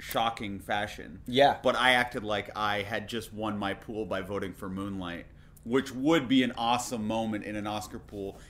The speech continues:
Speaker 1: if anyone had Moonlight, and that was the clinching vote.
Speaker 2: Totally.
Speaker 1: Just to see the room change if there's a lot of money on the line. But
Speaker 2: Uh, well, we did see a room change, 'cause that room, uh, at the auditorium last night
Speaker 1: Mm-hmm.
Speaker 2: changed big time. But before any of that, what'd you think of, uh, Jimmy Kimmel?
Speaker 1: Oh, he's,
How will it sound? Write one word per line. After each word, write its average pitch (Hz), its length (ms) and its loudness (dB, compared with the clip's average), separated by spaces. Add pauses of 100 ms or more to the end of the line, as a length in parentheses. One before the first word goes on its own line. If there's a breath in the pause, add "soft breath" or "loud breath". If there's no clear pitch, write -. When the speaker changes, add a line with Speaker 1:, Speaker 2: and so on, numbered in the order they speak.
(100)
Speaker 1:
if 120 200 -2
anyone 110 420 0
had 101 520 -4
Moonlight, 113 420 -2
and 104 100 -6
that 101 80 -2
was 98 140 -8
the - 80 -16
clinching 110 460 -10
vote. 104 360 -4
Speaker 2:
Totally. 113 300 -2 (180)
Speaker 1:
Just - 300 -2
to 127 80 -4
see 131 220 -2
the 113 120 0
room 110 400 -2 (180)
change 90 380 -8
if 90 100 -18
there's 92 200 -10
a 95 40 -12
lot 87 160 -8
of 85 80 -8
money 85 160 -8
on 80 120 -10
the 78 40 -16
line. - 240 -14 (100)
But - 100 -2
Speaker 2:
Uh, - 20 2
well, 151 180 10
we 143 120 6
did 165 180 6
see 135 260 0
a 131 80 6
room 110 200 -2
change, 101 260 -6
'cause 104 140 -6
that 135 200 4
room, 117 400 0
uh, 104 40 -4
at 107 200 -2
the 117 60 -2
auditorium 104 420 -4
last 87 220 -6
night 107 140 -4
Speaker 1:
Mm-hmm. 120 40 0
Speaker 2:
changed 110 220 -6
big 107 120 -4
time. 92 140 -6
But 117 100 -6
before 151 280 6
any 180 100 6
of 139 40 4
that, 117 260 4 (140 loud breath)
what'd 143 180 6
you 151 80 2
think 156 220 2
of, 127 160 2
uh, 127 160 10
Jimmy 117 220 0
Kimmel? 101 280 -6 (800)
Speaker 1:
Oh, 139 160 6
he's, 107 400 -6